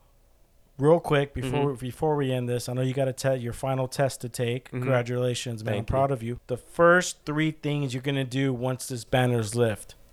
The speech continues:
Speaker 2: Once this banner's lift, I'm gonna go to a bar for sure, get a few shots in me, get a party of that. Um, number two, I'm probably gonna,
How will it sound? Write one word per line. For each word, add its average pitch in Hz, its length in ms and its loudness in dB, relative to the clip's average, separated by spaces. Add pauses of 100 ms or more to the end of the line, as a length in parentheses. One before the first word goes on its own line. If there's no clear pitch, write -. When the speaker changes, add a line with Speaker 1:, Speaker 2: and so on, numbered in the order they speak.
(520)
Speaker 2:
Once 113 160 -4
this 123 140 -10
banner's 127 380 2
lift, 139 340 0 (680)
I'm 117 80 -4
gonna 117 220 -2
go 110 180 -2
to 120 180 -4
a 110 40 2
bar 120 320 6
for 135 160 -8
sure, 127 360 0 (400)
get 123 120 0
a 120 40 0
few 127 160 -6
shots 117 360 2
in 117 120 -4
me, 120 260 -4
get 117 140 -10
a - 40 -20
party 107 320 2
of 110 120 2
that. 110 260 2 (260)
Um, 113 320 2
number 110 220 -6
two, 156 420 -4 (1040)
I'm 139 160 4
probably 196 380 2
gonna, 165 480 2